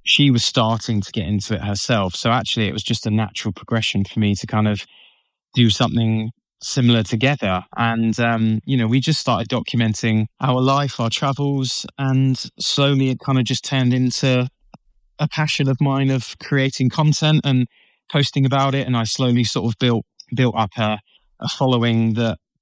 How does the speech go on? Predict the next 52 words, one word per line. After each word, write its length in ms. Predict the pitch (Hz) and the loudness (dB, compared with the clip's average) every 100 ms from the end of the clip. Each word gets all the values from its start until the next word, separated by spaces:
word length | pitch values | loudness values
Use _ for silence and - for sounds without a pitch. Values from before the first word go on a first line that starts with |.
| - | -2
maybe 380 | 120 120 110 104 | 2 2 4 2
was 160 | 104 | 0
different 440 | 127 113 120 92 - | -2 -2 0 -2 0
to 240 | 117 107 | 0 2
the 100 | 110 | 2
other 160 | 120 117 | 0 -2
boys' 280 | 110 101 - | -2 -2 -2
following, 400 | 107 98 98 101 | -2 -2 0 -2
which 220 | 110 - | -2 -2
was 240 | 101 92 | -2 -2
just 380 | - 104 95 - | -2 -2 -2 -2
people 260 | 107 92 101 | -2 0 -2
that 120 | 95 | -2
followed 320 | - 101 101 | -2 0 0
us 140 | 98 | -2
because 300 | - 107 98 101 | -4 -6 -6 -2
we 60 | |
were 80 | 95 | 0
in 80 | 92 | 0
a 60 | |
boy 220 | 92 113 104 | 0 0 0
band. 260 | 90 90 | -2 -4
But 120 | 90 98 | -4 -4
actually, 320 | 90 - 101 | -4 -2 -2
I 60 | |
started 340 | 104 - 92 98 | -2 -2 -4 -4
to 100 | 98 | -4
build 240 | 110 104 | -2 -2
a 40 | 98 | -2
following. 580 | - 104 101 98 98 - _ _ _ _ _ | -2 -2 0 -2 -4 -6 _ _ _ _ _
You 120 | - 107 | 0 2
know, 200 | 92 85 | 2 0
I, 140 | 101 - 107 | -2 -2 0
I, 40 | 110 | 0
I'm 240 | 113 110 104 | 2 0 0
very 280 | 117 110 104 | 0 0 -2
much 260 | 98 - | -4 -4
aware 320 | 107 107 110 | -2 0 0
that 120 | 110 104 | 0 0
I 100 | 101 | -2
lost, 640 | 101 101 - - - - - | 0 -2 -4 -8 -10 -16 -6
and 120 | 101 | -4
I, 120 | 98 104 | -2 -2
and 140 | 101 | -2
I've 140 | 92 101 | -2 -4
lost 300 | 98 - - | -6 -6 -6
quite 220 | 107 98 | -2 -2
a 20 | |
lot 180 | 101 95 | -2 -4
of 120 | 101 | -6
kind 180 | - 98 | -4 -2
of 160 | 95 | -2